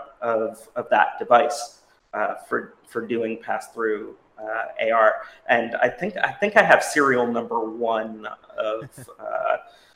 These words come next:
Speaker 1: uh, of that camera, at
Speaker 2: What,
Speaker 1: least.
Speaker 2: what sort of, what sort of latency did, um,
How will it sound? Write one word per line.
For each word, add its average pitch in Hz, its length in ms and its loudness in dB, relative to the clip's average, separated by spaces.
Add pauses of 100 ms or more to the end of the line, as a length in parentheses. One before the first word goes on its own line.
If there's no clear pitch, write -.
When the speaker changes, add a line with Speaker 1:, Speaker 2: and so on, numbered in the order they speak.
(140)
Speaker 1:
uh, 107 180 2 (180)
of - 160 -2
that - 460 4
camera, 110 380 0 (160)
at - 180 2
Speaker 2:
What, 143 80 -6
Speaker 1:
least. - 360 -16
Speaker 2:
what 156 160 -14
sort 196 240 -10
of, 147 160 -10
what 135 160 -14
sort 165 180 -12
of 107 80 -16
latency 113 480 -18
did, 95 480 -20
um, 85 640 -20